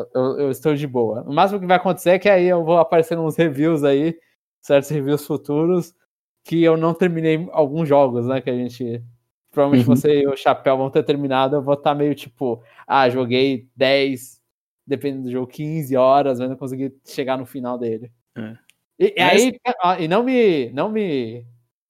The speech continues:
Speaker 2: Hum.
Speaker 1: não de-, não me co-, não comentem sobre o que eu falei sobre pouco tempo de jogo quando lançar Monster Hunter, tá?
Speaker 2: Ah, tá.
Speaker 1: Monster
Speaker 2: É.
Speaker 1: Hunter a gente pode tirar do sono.
Speaker 2: Ah,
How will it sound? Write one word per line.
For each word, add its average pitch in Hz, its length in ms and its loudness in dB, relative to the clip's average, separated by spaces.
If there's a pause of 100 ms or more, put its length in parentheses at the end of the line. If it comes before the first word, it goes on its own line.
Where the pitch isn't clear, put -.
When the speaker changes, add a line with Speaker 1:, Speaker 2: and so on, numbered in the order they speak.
Speaker 2:
Hum. 139 160 -6
Speaker 1:
não 147 160 -6
de-, 180 320 -4
não 147 180 -4
me 170 220 -6
co-, - 260 -12
não 147 140 -6
comentem 175 480 -2
sobre 143 180 -8
o 135 40 -18
que - 60 -4
eu 135 60 -2
falei 127 340 0
sobre 143 300 -6
pouco - 240 -6
tempo 143 260 -6
de 127 120 -8
jogo 139 200 -2
quando 160 140 -8
lançar 160 220 -8
Monster 151 340 -4
Hunter, 110 300 -10
tá? 117 200 -6 (280)
Speaker 2:
Ah, 135 240 -4
tá. - 180 -14
Speaker 1:
Monster 160 420 -2
Speaker 2:
É. 156 60 2
Speaker 1:
Hunter 170 240 2
a 170 80 4
gente 170 180 -2
pode 170 200 0
tirar 220 240 0
do 180 100 2
sono. 151 560 -2 (560)
Speaker 2:
Ah, 110 240 -12